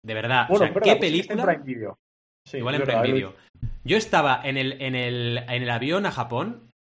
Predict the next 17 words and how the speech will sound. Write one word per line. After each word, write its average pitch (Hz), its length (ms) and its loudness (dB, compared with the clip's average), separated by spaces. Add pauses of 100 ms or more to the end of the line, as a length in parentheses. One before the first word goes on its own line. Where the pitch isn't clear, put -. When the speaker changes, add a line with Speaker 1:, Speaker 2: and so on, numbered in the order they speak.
Speaker 1:
y 143 100 -6
te 123 120 -6
juro 185 400 -4
que 139 100 -2
me 127 120 -2
tenían 123 280 -4
que, 175 200 -8
casi 143 200 -6
me 180 80 -6
llamaba 139 280 -4
la 139 60 -4
atención 113 380 -10
de 113 80 -6
las 104 120 -10
carcajadas 117 480 -8
que 117 60 -10
metía. 92 340 -10